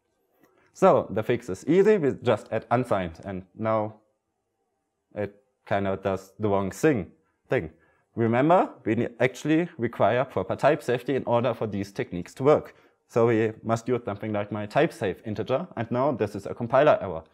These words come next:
If we want to do this, we have to check for the precondition and then use make signed or simply use abs or something else. What we should have done in the first place anyway, but now the compiler is able to remind us if we don't do that.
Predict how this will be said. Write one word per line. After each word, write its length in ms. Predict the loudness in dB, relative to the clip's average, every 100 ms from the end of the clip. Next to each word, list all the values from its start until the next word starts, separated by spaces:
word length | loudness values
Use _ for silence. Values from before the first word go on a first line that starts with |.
| _ _ _ _ _ -6
If 140 | 2
we 60 | 4
want 180 | 4
to 80 | 4
do 160 | 4 4
this, 300 | 4 2 0
we 80 | -2
have 180 | -2 -6
to 100 | -8
check 280 | 0 0
for 140 | 2 0
the 100 | 2
precondition 580 | 0 0 0 0 0 -4
and 120 | -4
then 180 | -4 -2
use 220 | -4 -2
make 220 | -4 -4
signed 420 | -2 0 0 -4
or 220 | -6 -10 -10 _ _
simply 280 | -4 -2 -2
use 220 | -2 2
abs 360 | 4 4 2 -6
or 200 | -2 -2 -6 -8
something 300 | -6 -4 -2
else. 260 | 0 -2 -2
What 220 | -2 0
we 80 | -2
should 240 | 2 2
have 160 | 2 0
done 240 | 0 0
in 60 | -2
the 100 | 0
first 320 | 0 0 -2
place 200 | -6 -2
anyway, 440 | -2 2 0 0 -4 _ _ _
but 140 | -4 2
now 160 | 2
the 100 | 2
compiler 380 | 0 0 2 2
is 80 | 0
able 180 | -4 -4
to 140 | -2
remind 400 | -2 2 2 0
us 160 | -2 -6
if 160 | -8
we 100 | -6
don't 300 | -4 -4 -2
do 140 | 2 4
that. 280 | 4 2